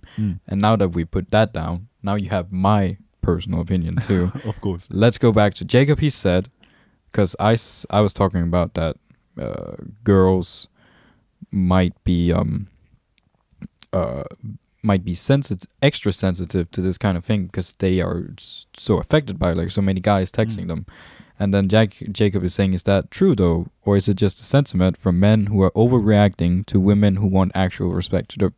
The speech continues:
Speaker 2: for their boundaries?" And I think that's a very good point.
Speaker 1: I think that's a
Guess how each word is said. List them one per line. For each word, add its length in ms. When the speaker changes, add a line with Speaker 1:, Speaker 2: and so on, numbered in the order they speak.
Speaker 2:
for 160
their 80
boundaries?" 420
And 100
I 60
think 220
that's 240
a 80
very 320
good 220
point. 340
Speaker 1:
I 80
think 180
that's 140
a 40